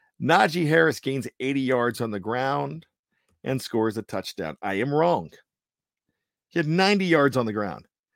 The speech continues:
And I love this, four point five average. And I love being wrong even more when he has two touchdowns. Two touchdowns, daddy. Love it. Love it. Let's look at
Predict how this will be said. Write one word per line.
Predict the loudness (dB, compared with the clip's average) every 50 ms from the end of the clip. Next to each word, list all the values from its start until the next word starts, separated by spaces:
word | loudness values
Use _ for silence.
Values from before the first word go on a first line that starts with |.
| _ _ _ _
And | -4 -2
I | 2
love | 2 2 2 2
this, | -2 -2 -4 -6
four | -8 -2 -2 -2 -2
point | -2 -4 -6 -6 -6
five | -4 -4 -4 -2 -2
average. | -2 -2 -2 -4 -6 -10 -10
And | -8 -6
I | -6
love | -4 -4 -6 -6 -6
being | -6 -6 -6
wrong | -6 -6 -6 -6 -6
even | -6 -8 -8 -4
more | -2 -2 0 0
when | -2 -4
he | -4
has | -6 -6 -8
two | _ -10 -10 -10
touchdowns. | -8 -10 -12 -14 -12 -16 -16 -16 -18 -20 _ -20 _ _ _ _ _ _ _ _ _ _ _ _ _ _ _ _ _ _ _ _ _ _ _
Two | -20 -4 0 2 2 2 0
touchdowns, | -4 -2 0 0 0 0 0 2 4 4 4 4 0 -4 -6
daddy. | -4 -4 -2 -2 -4 -8 -12 _ _ _ _ _ _ _ _ _ _ _ _ _ _ _
Love | -8 -8 -8 -8 -10
it. | -14 -20 _ _ _ _ _ _ _ _ _ _ _ _ _ _ _ _ _ _ _ _ _ _ _ _
Love | -6 -2 2 4 4 4 4 2
it. | 0 -4 -6 -10 _ -10
Let's | -4 -4 -4 -4 -4 -4
look | 0 2 2 2 2 0
at | 0 0 0 -6